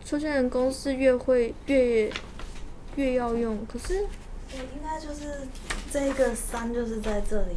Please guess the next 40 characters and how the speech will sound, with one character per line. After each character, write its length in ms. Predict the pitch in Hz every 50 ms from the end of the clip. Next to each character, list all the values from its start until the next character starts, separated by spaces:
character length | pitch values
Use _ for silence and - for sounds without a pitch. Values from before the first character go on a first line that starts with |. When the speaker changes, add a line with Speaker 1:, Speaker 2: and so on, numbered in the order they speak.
| 175
Speaker 2:
然 40 | -
后 60 | - 175
四 280 | - - - - -
就 160 | - - 185 180 180
会 60 | 180
在 120 | 170 - - - - -
这 60 | -
里。 840 | 170 - - - - - - - - - - - - - - - -
Speaker 1:
哦， 500 | - 277 339 359 392 403 403 403 381 370 359 - -
可 120 | - 349 349
是 140 | 370 427 453 453 - - - -
Speaker 2:
啊， 60 | 185 180
呢？ 40 | 180 175 175 185 - - - _ _ _ _ _ _ - -
嘟 80 | - - - -
嘟 80 | 214 214 214 -
嘟 80 | 226 220 -
嘟 60 | 277
嘟。 200 | 277 - - - - - - - - - - - - - - - - - - - - - - - 302
Speaker 1:
那 100 | 330 330
他 160 | 320 339 320
怎 100 | 320 285
么 80 | 262 247
没 160 | 240 240 240
有 180 | 240 240 254 254 247 -
把 280 | 247 233 220 214 208
那 160 | 214 226 240
个， 220 | 240 233 - 226 226
例 180 | 240 254 269 262
如 400 | 240 226 220 214 214 220 220 220
midi 480 | 226 240 247 254 262 247 247 233 220
的 80 | 208 208
M 320 | - - - 247 226 220 214 220 -
带 160 | - 233 220
进 200 | 226 - 233 220 -
来？ 140 | - - - - - - - - - - - - - - - - - - - - - - - - - - - - - - - - - - - - - - - - - - - - - - - - -
Speaker 2:
对 80 | 196
啊， 200 | 185 180 170 170 165
为 80 | 175 175
什 120 | - -
么？ 40 | -